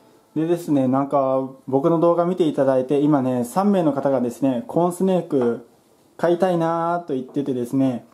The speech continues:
そのうち三名の方がですね、コーンスネーク買い始めましたってことでですね、いやー、非常にですね、ヘビ飼ってる僕からしたらですね、そう、ヘビを好きになってくれる人がですね、増えて大変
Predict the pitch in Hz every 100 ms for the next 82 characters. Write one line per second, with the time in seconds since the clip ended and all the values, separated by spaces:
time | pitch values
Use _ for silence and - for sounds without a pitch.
0 | _ - - 170 180 180 185 180 208 208
1 | 165 135 127 139 131 120 131 127 120 175
2 | 190 202 170 120 - 143 170 175 190 185
3 | 185 147 135 117 117 127 120 120 139 131
4 | 120 - _ _ _ _ - 120 123 131
5 | 123 131 147 151 147 127 131 127 117 110
6 | 113 - - 139 147 147 147 139 - 139
7 | - 147 135 131 131 151 147 170 160 143
8 | 131 139 139 117 - - - - _ -
9 | 120 117 143 147 127 - 160 147 147 -
10 | 139 135 - 147 120 120 131 123 151 151
11 | 127 143 170 147 190 180